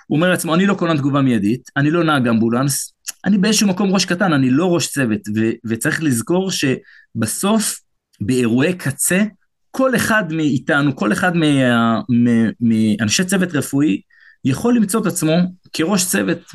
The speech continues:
וזה צריך לשבת לנו בסוף איפשהו בראש לכל אחד, שכל אחד יכול למצוא את עצמו באיזשהו אירוע קיצון, שהוא הופך מרצונו או שלא מרצונו להיות איזה, אה, ראש צוות.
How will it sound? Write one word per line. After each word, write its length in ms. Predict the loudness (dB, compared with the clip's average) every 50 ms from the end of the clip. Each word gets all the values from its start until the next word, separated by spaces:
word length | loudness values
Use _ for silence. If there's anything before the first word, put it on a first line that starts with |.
| -10 -8
וזה 1160 | -4 -2 0 0 0 0 0 0 0 0 0 0 0 -2 -4 -8 _ _ _ -8 -6 -4 -2
צריך 180 | -2 -2 0 0
לשבת 300 | 0 2 0 0 0 2
לנו 140 | 2 2
בסוף 320 | 2 0 0 -2 -2 -4 -8 _ _ _ _ _ -20 -10 -8
איפשהו 380 | -4 -2 -2 0 0 0 0
בראש 280 | 0 0 0 0 0 -2
לכל 300 | -4 -4 -2 -2 -2 -2
אחד, 280 | -2 0 0 0 0 0 -2 -6 -12 -20 -20 -20 _ _ -4
שכל 380 | -4 -4 -2 -2 -2 -2 0
אחד 200 | 0 0 0 0 0
יכול 220 | -2 -2 0 0 0
למצוא 320 | 0 0 0 0 0 0
את 100 | 0 -2
עצמו 300 | -4 -2 -2 0 0 0
באיזשהו 400 | 0 -2 -2 -2 0 0 0 0 0
אירוע 220 | 0 0 0 -2
קיצון, 340 | -2 -4 -4 -2 0 0 0
שהוא 180 | 0 0 -4 -6 -4 _
הופך 520 | 0 0 0 0 -2 -2 -4 -6 -8 -12 _ _ _ -20 -20 -10 _ -2
מרצונו 480 | 0 0 0 0 0 0 2 2 2
או 60 | 2
שלא 240 | 2 2 2 2 2
מרצונו 400 | 2 2 2 2 2 2 2 4
להיות 300 | 2 2 2 0 -2 -2
איזה, 360 | -4 -2 0 0 2 2 0 0 0
אה, 40 | 0 0 2 2 2 2 2 2 2 2 2 2 0 0 -2 -2
ראש 260 | -4 -2 -2 -4 -4
צוות. 300 | -4 -6 -4 -4 -6